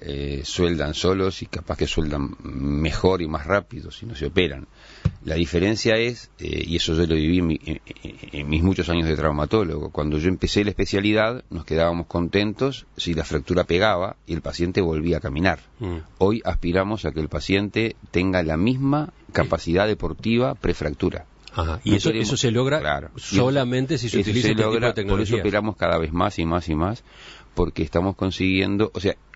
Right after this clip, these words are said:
Speaker 1: cada vez operamos más enfermos, y los pocos que no operamos son los que después nos dan problemas y decimos, "¿Por qué no lo habremos operado?".
Speaker 2: Pero entonces, por lo que usted dice, eh,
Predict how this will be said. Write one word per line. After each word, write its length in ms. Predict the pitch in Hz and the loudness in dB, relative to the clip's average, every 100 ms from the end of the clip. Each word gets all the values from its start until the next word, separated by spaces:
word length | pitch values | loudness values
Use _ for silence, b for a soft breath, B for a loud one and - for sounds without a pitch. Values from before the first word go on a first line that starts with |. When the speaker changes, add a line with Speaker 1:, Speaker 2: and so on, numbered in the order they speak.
| - | -4
Speaker 1:
cada 200 | 123 135 | 0 2
vez 80 | 143 | 0
operamos 320 | 113 110 98 | 0 0 0
más 200 | 101 113 | 0 0
enfermos, 560 | 92 - 73 76 73 - - | 0 0 -2 -2 -6 -10 -6
y 80 | - | 0
los 180 | 98 90 | 2 2
pocos 380 | - 170 156 127 | 2 0 0 -4
que 100 | 104 | -2
no 140 | 120 | 0
operamos 640 | 147 113 143 196 214 - - - b b b b b | 0 0 0 -2 -4 -10 -18 -20 b b b b b
son 300 | - 117 117 | 0 2 2
los 100 | 113 | 2
que 100 | 101 | 2
después 220 | 92 101 | 0 0
nos 80 | 98 | 0
dan 100 | 95 | 0
problemas 360 | 90 87 104 101 | 0 0 0 0
y 20 | |
decimos, 140 | 101 | -2
"¿Por 140 | - 78 | -2 -4
qué 120 | - | 0
no 100 | 95 | 0
lo 60 | |
habremos 280 | 85 87 85 | 2 0 -2
operado?". 360 | 73 - - - B B - | -4 -8 -10 -12 B B -4
Speaker 2:
Pero 200 | 92 82 | -2 0
entonces, 280 | 113 107 | -2 -2
por 140 | 113 95 | 0 -2
lo 80 | 87 | 0
que 80 | |
usted 240 | 92 - 104 | 0 0 0
dice, 460 | 113 123 156 139 - | 0 0 0 -2 -6
eh, 240 | 92 85 | -10 -8